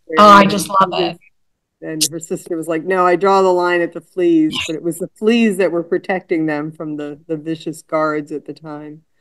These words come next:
Speaker 2: Yes.
Speaker 1: And that whole concept about, do we always tell the truth when she, you know, the Jew, when the, the Nazis came and they said, "Are you hiding Jews?" And she said, "Yeah,
Speaker 2: Mm-hmm.
Speaker 1: they're under the table." And
Speaker 2: Yeah.
Speaker 1: she gets slapped for it, but they were under the table. That was the truth.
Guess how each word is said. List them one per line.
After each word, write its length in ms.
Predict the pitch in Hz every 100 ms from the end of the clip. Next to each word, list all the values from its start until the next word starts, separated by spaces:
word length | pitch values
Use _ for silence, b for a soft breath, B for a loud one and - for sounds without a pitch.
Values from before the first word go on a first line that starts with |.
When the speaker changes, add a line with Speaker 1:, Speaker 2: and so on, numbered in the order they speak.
| _ 190
Speaker 2:
Yes. 380 | 214 214 196 185
Speaker 1:
And 80 |
that 180 | 220 226
whole 200 | 277 269 -
concept 360 | 240 220 277 -
about, 280 | 175 170 165
do 100 | 175
we 100 | 170
always 380 | 175 175 170
tell 260 | - 202 175
the 120 | 156
truth 560 | 160 - 190 160 143 _
when 220 | 170 156
she, 180 | 143 -
you 120 | 165
know, 100 | 156
the 100 | 151
Jew, 300 | 147 - 170 160
when 180 | 165 156
the, 260 | 160 160 160 _ _ _
the 80 | 160
Nazis 520 | 160 160 160 170 147
came 280 | - 160 156
and 100 | 151
they 100 | 151
said, 200 | - 156
"Are 80 | 147
you 220 | 147 147 143
hiding 340 | 151 151 147
Jews?" 560 | 143 147 147 151 147 _ 147
And 100 | 185
she 160 | 202
said, 120 | 226
"Yeah, 60 | 226
Speaker 2:
Mm-hmm. 360 | 226 220 208 202
Speaker 1:
they're 160 | -
under 200 | 156 160
the 120 | 147
table." 580 | 147 - 151 147 147 160 _ _ _ _ _ b b _ _ _
And 180 | 165 156
Speaker 2:
Yeah. 200 | 202 196
Speaker 1:
she 60 | 160
gets 240 | 147 - _ -
slapped 380 | 156 151 _ _
for 320 | 160 147 143 139
it, 120 | - _
but 220 | 156 147 -
they 120 | 165
were 260 | 214 233
under 260 | 208 190 180
the 80 | 165
table. 480 | 160 175 160 147 147
That 200 | 165 156
was 200 | 175 160
the 120 | 170
truth. 680 | - - 226 196 - _